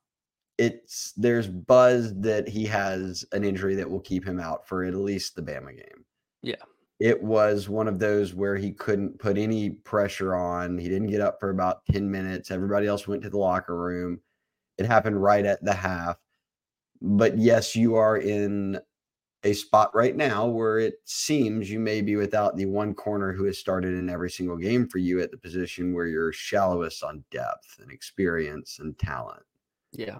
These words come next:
Speaker 2: And
Speaker 1: That's
Speaker 2: we,
Speaker 1: not
Speaker 2: we
Speaker 1: a, this is, like, the worst thing that could happen.
Speaker 2: Exactly. Uh, and we do have a few more questions about Zy, which we'll get into there,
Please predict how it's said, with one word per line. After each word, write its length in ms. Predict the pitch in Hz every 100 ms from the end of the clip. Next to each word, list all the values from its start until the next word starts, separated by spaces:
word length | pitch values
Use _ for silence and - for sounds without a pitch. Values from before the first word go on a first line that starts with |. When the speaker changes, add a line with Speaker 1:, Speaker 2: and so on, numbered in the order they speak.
| -
Speaker 2:
And 80 | 117
Speaker 1:
That's 80 | 127
Speaker 2:
we, 60 | 123
Speaker 1:
not 240 | 123 123
Speaker 2:
we 60 | 120
Speaker 1:
a, 140 | 95 - _ _ _ _ -
this 240 | 117 110
is, 140 | 120
like, 120 | 127 120
the 80 |
worst 440 | 123 120 131 123 -
thing 200 | 107 92
that 140 | -
could 120 | - 80
happen. 500 | 62 - 50 87 87 -
Speaker 2:
Exactly. 600 | 110 - - - - - _ - _ -
Uh, 160 | 98
and 100 | 107
we 80 | 123
do 100 | 135
have 120 | 131
a 60 | 110
few 180 | - 120
more 180 | 110 104
questions 380 | 113 101 110
about 220 | 101 95 98
Zy, 320 | 101 101 98
which 240 | 98 -
we'll 100 | 104
get 140 | 101 95
into 240 | 101 98
there, 260 | 98 95